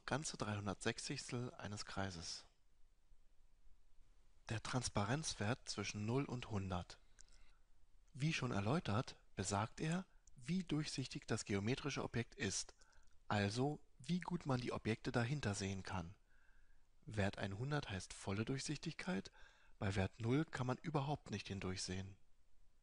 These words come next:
Diese beiden Attribute sind nicht vom Typ int,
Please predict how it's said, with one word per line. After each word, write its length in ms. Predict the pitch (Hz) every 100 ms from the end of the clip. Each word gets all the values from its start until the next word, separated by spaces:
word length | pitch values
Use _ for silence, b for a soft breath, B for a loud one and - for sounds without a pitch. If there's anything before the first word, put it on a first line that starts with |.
| - - - - - - - - - - - - -
Diese 240 | 170 175 175
beiden 300 | 113 107 110
Attribute 480 | 104 110 113 110
sind 220 | 123 113 104
nicht 160 | 101
vom 180 | - 95
Typ 200 | - -
int, 340 | 101 127 165